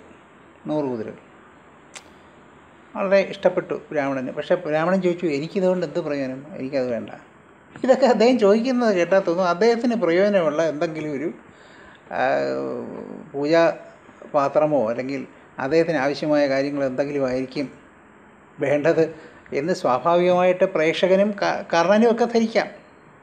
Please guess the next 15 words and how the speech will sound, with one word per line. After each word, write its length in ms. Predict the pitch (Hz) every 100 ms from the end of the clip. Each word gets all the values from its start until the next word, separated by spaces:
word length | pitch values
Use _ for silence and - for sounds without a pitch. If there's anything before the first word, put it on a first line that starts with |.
| - - - - - - -
അപ്പോൾ 160 | 175
ആദ്യം 340 | 151 143 269 226
മുതൽ 300 | 160 135 - - - - - 135
കർണഭാരത്തിലെ 880 | 135 220 240 - 208 196 196 190 185
ശല്യർ 540 | - 151 151 170 - - - - - - - - - - - - - 147
തേരാളിയാണ്. 500 | 165 170 160 98 - - - - - - - - - - - -
യഥാർത്ഥ 340 | - 185 214 247
മഹാഭാരതത്തിലെ 880 | 190 214 233 233 226 226 214 208
ശല്യർ 400 | 175 175 180 202
എന്ന് 120 | 190 185
പറയുന്ന 260 | 170 170
കർണനെ 600 | 170 160 170 180 180 180 - - - 147
അനുനിമിഷം 720 | 156 214 233 175 139 165 - - - - - - - - - - - - - - 147
കളിയാക്കിക്കൊണ്ടിരിക്കുന്ന 840 | 160 196 220 226 202 175 147 131
ഒരാളാണ്. 360 | 110 95 -